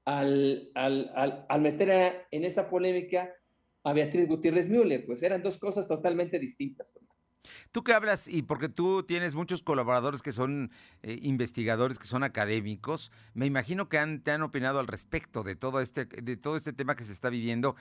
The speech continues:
Speaker 2: especialmente, te digo, aquí en Puebla, donde hay muchos esnis, tanto en la uap como en la Universidad de las Américas Puebla, como en la upaep, por decir los menos, y también en el tec de Monterrey.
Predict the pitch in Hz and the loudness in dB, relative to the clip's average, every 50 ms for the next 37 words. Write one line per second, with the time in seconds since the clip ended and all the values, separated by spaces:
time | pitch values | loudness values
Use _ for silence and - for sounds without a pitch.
0 | - - - - - 135 - - 156 185 202 214 226 208 - 170 180 180 190 196 | -12 -20 -12 -8 -8 -8 -8 -6 -4 -2 -2 -2 -4 -8 -6 -2 0 0 2 2
1 | 196 175 - - 170 160 170 160 160 143 131 - 190 - 226 190 165 135 131 127 | 0 0 -2 -4 -4 -4 -2 -2 -2 -2 -2 -2 -2 -2 0 0 0 0 0 0
2 | 135 143 143 151 156 147 160 131 139 139 127 117 139 185 202 185 - - - 107 | 0 0 0 -2 -2 -2 -2 -2 -2 -2 -2 -4 -4 -4 -4 -4 -4 -4 -6 -6
3 | 95 - 107 101 92 85 82 87 104 113 120 131 143 151 - - - 127 104 104 | -4 -4 -4 -2 -2 -4 -4 -2 0 2 4 4 2 2 0 -4 -6 -6 -6 -6
4 | 101 90 82 82 82 80 - _ - - - _ - 110 113 107 104 - - 117 | -6 -6 -6 -6 -8 -8 -10 _ -20 -20 -20 _ -8 -6 -4 -4 -4 -4 -2 -2
5 | 117 113 107 92 98 92 95 95 87 87 - - - 123 139 156 160 160 165 156 | -2 -2 -2 -4 -6 -8 -8 -8 -10 -12 -12 -6 -2 0 0 2 2 2 0 -2
6 | 156 - 135 139 151 160 143 - - - _ _ - 110 110 104 95 90 85 - | -2 -4 -6 -4 -2 -4 -4 -4 -8 -20 _ _ -6 -4 -2 -2 -2 -4 -4 -4
7 | 98 113 170 208 185 - - - _ - 117 107 107 107 101 - 147 143 139 139 | -2 -2 -2 -4 -8 -16 -20 -20 _ -8 -6 -6 -6 -6 -8 -8 -8 -10 -6 -6
8 | 135 123 127 151 185 233 226 196 135 127 110 127 117 135 165 180 175 165 156 147 | -6 -6 -4 -6 -6 -4 -4 -4 -4 -4 -4 -4 -4 -2 -2 -4 -2 -2 0 0
9 | 135 127 120 120 - - - _ _ - 175 156 165 170 165 160 151 165 160 160 | 0 -2 -4 -8 -10 -18 -20 _ _ -4 -4 -2 -2 -2 -2 -2 -2 -2 -2 -2
10 | 190 202 175 127 - | -2 -4 -4 -6 -8